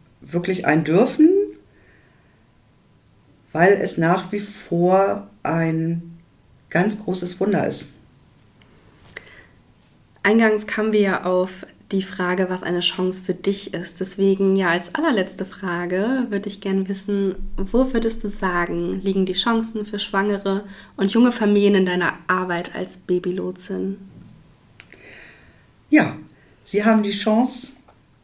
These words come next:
Speaker 1: über mich Kontakte zu anderen Familien zu finden, Institu-, Institutionen zu finden, die sie in allen Belangen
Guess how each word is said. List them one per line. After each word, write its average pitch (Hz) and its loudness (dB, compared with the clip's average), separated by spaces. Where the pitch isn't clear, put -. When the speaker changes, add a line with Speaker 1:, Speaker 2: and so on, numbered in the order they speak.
Speaker 1:
über 196 2
mich - 0
Kontakte 214 -2
zu - -6
anderen 208 2
Familien 170 0
zu 170 -8
finden, 147 -8
Institu-, 202 0
Institutionen 214 0
zu - -8
finden, 151 -4
die 170 -2
sie 175 0
in 180 -2
allen 185 2
Belangen 165 0